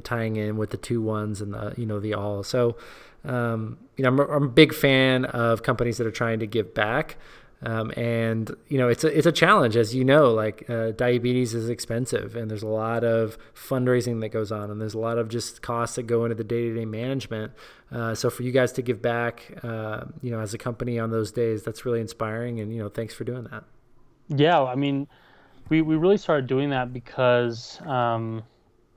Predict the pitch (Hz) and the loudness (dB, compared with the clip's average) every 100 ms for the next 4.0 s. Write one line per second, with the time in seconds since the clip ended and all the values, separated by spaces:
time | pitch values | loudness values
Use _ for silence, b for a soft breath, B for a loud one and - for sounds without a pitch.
0 | _ _ _ - 139 180 175 165 151 143 | _ _ _ -4 2 2 0 0 2 4
1 | 170 151 123 - 135 123 117 117 - _ | 4 2 0 2 4 4 4 0 -18 _
2 | b b b - 123 123 120 120 117 113 | b b b -4 2 4 4 2 0 2
3 | 117 113 120 113 120 110 110 110 113 117 | 2 0 -4 -8 -6 -6 -2 -2 0 -2